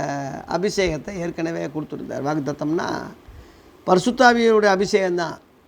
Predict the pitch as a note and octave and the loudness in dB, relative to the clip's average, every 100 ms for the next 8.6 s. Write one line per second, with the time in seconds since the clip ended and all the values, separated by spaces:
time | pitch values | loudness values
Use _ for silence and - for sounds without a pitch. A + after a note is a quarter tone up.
0 | _ - C#3+ C#3+ C#3+ F3+ F3 E3+ D#3 F3 | _ -8 -4 -4 -2 -4 0 0 2 2
1 | G3 F3+ F3 E3+ D#3 D#3 D#3+ E3+ C#3+ D3 | 4 4 4 2 -2 -2 0 0 0 -4
2 | E3 _ _ _ _ _ _ - E3+ G#3+ | -12 _ _ _ _ _ _ 0 6 8
3 | G#3+ F#3+ E3 F3+ D#3+ F#3+ F#3+ F#3+ F3 F3 | 8 6 2 2 2 2 4 4 2 0
4 | D#3+ D#3+ D#3+ D3+ D3 D3 D3+ - _ _ | 0 -2 -2 -4 -4 -6 -6 -12 _ _
5 | _ _ _ - A#3 C4+ C#4+ C4+ A#3+ G#3+ | _ _ _ -2 2 6 6 4 4 4
6 | A3 A3 A3+ G3 G#3 B3 F#3+ F3 A3+ C4 | 6 6 6 4 2 2 2 0 0 4
7 | A#3 A3 G#3 G3 G3 F3 F3 D#3 E3 D#3+ | 4 6 4 4 4 4 2 2 0 0
8 | D3 C#3+ C#3+ C#3 E3 | -2 -2 -4 -4 -6